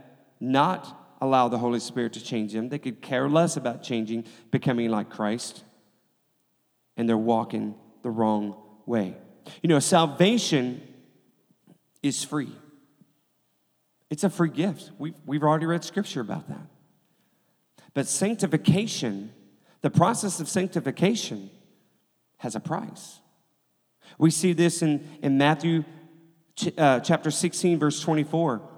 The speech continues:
Then Jesus said to his disciples, this is Jesus talking, "Whoever wants to be my disciple must deny themselves and take up their cross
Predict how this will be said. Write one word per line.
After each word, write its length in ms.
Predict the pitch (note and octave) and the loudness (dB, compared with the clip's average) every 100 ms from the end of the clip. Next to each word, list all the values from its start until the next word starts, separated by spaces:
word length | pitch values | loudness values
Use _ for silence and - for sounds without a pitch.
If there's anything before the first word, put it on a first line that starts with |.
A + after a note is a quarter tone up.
| - _ _ - | -20 _ _ 0
Then 180 | D#3+ C#3+ | 0 0
Jesus 640 | - - G3 B3+ G3+ D#3+ | -4 0 2 4 2 0
said 240 | - C#3+ A#2+ | 0 -2 -2
to 80 | |
his 120 | C3 A2 | -4 -4
disciples, 500 | G#2 G#2 G2 C3 C#3 | -6 -4 -4 -6 -6
this 160 | F#3 | -8
is 100 | C#3+ | -6
Jesus 400 | A2+ G3+ G#3 C#3+ | 0 2 2 0
talking, 320 | B2+ A2 A#2+ - - - - | 0 0 -4 -10 -16 -8 2
"Whoever 380 | E3+ G3 A#3+ | 4 4 2
wants 240 | A3+ G#3+ G#3+ | 2 0 0
to 60 | |
be 140 | F3 F#3 | 0 2
my 200 | E3+ D#3 | 2 2
disciple 440 | D3+ - F#3+ F#3 | 0 0 0 0
must 360 | D#3 D#3 D3+ - | 0 0 0 0
deny 560 | D3 C#3+ D3+ F#3+ C4 | 2 4 4 4 2
themselves 840 | G#3+ E3+ D3 - G#2+ G#2 C#3+ - - _ _ _ _ _ - - - E3 | 0 -2 -2 -2 -2 -4 -8 -10 -14 _ _ _ _ _ -20 -20 -8 -4
and 160 | D3+ | -2
take 280 | - G3 A3+ | 2 2 2
up 120 | A#3 | 0
their 120 | A#3 | 0
cross 640 | A3+ - D#3 B2 C3 - | -2 -2 2 2 0 -10